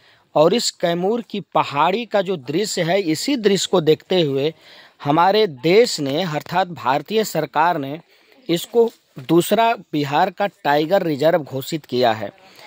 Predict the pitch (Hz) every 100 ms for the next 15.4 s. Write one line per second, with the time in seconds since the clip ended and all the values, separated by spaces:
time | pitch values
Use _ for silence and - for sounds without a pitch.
0 | - - - 156 185 - 165 - 247 247
1 | 175 165 175 214 185 147 175 202 - 156
2 | 117 143 - 196 - 151 151 185 156 127
3 | 156 139 143 165 - - - - 151 160
4 | 185 160 147 147 214 - 180 151 143 -
5 | 214 160 175 - 160 151 143 226 190 147
6 | 151 143 170 - - 180 - 165 143 139
7 | 131 131 - 127 120 - 170 214 - -
8 | - - - 180 202 247 208 208 180 156
9 | 196 165 131 117 139 202 - - - 160
10 | 185 190 - 262 - 139 170 220 220 196
11 | - 214 - 202 196 185 190 175 175 160
12 | 143 - 151 104 _ _ _ _ - 143
13 | 160 175 180 196 214 208 - 180 190 262
14 | 247 214 - 151 165 185 175 147 170 175
15 | 147 139 135 160